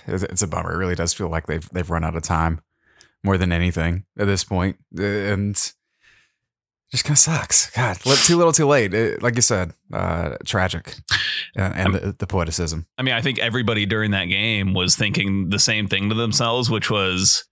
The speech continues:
Speaker 2: "Man, if this was the team that we saw all year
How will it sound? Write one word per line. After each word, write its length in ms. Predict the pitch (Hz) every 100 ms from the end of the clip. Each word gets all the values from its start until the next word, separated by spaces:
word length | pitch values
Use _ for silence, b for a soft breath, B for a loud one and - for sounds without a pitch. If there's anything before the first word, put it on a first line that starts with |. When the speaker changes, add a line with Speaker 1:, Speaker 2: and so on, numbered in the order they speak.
| _ _
Speaker 2:
"Man, 320 | - 98 139 -
if 140 | 110
this 220 | 131 123
was 180 | 131 117
the 80 | 104
team 640 | - 113 110 104 98 107 -
that 100 | 104
we 80 | 104
saw 260 | 113 101
all 220 | 95 95
year 500 | 95 101 98 90 90